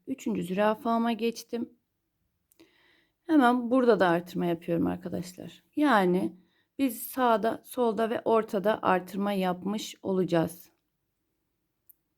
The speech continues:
Şöyle gördüğünüz gibi altı tane zürafam oldu.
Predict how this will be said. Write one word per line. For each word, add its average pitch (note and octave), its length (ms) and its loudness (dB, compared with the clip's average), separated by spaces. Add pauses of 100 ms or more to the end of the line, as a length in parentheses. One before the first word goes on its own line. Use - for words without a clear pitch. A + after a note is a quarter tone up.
(140)
Şöyle F#3 340 -2
gördüğünüz F3 680 0
gibi D#3+ 280 -10 (320)
altı B3+ 340 2
tane G3 560 0
zürafam F3+ 720 0
oldu. A3 640 0